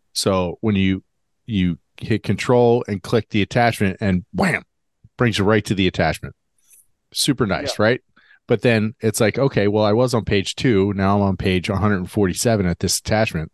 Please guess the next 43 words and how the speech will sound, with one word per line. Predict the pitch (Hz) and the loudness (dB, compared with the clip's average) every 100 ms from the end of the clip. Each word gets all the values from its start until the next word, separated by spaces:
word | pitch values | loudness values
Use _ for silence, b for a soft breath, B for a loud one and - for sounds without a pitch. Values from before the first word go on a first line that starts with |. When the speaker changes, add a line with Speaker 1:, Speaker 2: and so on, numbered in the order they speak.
| _ _ _ _ _ _ _ _ _ - | _ _ _ _ _ _ _ _ _ -4
Speaker 1:
What | 101 | -2
am | |
I | 85 | 0
gonna | 82 | -2
scroll | 80 - - 98 98 95 | -2 -4 -2 2 2 2
all | 98 | 0
the | 95 | 0
way | 95 | 0
back | 87 95 - | 0 -2 -2
to | |
page | 98 92 85 - | -2 -2 -2 -2
two? | 104 117 139 _ b b b _ | 0 2 0 _ b b b _
And | 113 104 98 95 _ _ _ _ | -2 0 0 -2 _ _ _ _
what | 110 | 2
did | 104 | 4
I | 104 | 2
do? | 98 107 143 147 _ _ _ _ _ | 2 2 2 0 _ _ _ _ _
Went | 120 117 | -2 2
on | 110 110 104 _ _ _ _ _ _ _ - | 2 0 -4 _ _ _ _ _ _ _ -2
youtube | 113 - 117 95 | -2 0 -2 0
forward | 117 107 | 2 0
slash | - 107 98 | 2 0 0
C | - 113 117 - - | 0 0 -2 -6 -2
forward | 123 107 | 0 2
slash | - 120 | 2 0
formatting | - 120 107 101 | 0 0 2 0
formula, | - 120 117 135 | 0 0 2 0
watched | 131 117 113 - | 0 0 0 0
a | 104 | -2
video. | 110 120 135 143 - b b b - | 0 2 2 0 -4 b b b -8
If | 104 135 | -6 2
you | 123 | 2
hit, | 110 123 - - b b b _ _ | 4 2 0 -8 b b b _ _
well, | 214 95 82 | -10 -6 -6
I'm | 92 87 | -6 -2
gonna, | 87 82 - 123 | -2 -4 -12 -20
spoiler | - - 110 110 92 | -10 -6 0 2 2
alert, | 85 82 85 - | 0 0 -2 -6
I'm | 92 | -6
telling | 101 95 | -2 0
you, | 85 80 | 2 0
it's | 95 95 | -4 -6
a | - | -8